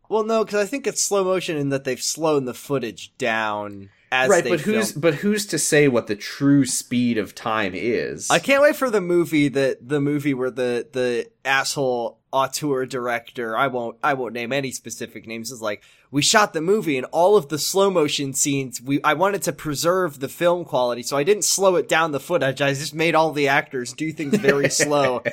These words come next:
Speaker 1: and we spent millions of dollars making, uh, props that moved slowly."
Speaker 2: Now, I have a,
Speaker 1: Anyways.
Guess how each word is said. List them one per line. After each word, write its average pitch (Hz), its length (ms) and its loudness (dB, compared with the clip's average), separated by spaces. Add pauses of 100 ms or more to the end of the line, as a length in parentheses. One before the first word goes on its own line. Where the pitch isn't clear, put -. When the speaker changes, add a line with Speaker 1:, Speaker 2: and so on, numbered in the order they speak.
(260)
Speaker 1:
and 135 160 0
we 143 60 4
spent 151 280 2
millions 170 520 0
of 143 120 -6
dollars 135 480 4
making, 139 540 -4
uh, 120 300 0 (220)
props - 480 0
that 131 180 -2
moved 151 360 -4
slowly." 143 840 -4 (500)
Speaker 2:
Now, 143 280 2
I 180 120 4
have 180 100 2
a, - 20 -4
Speaker 1:
Anyways. - 220 -6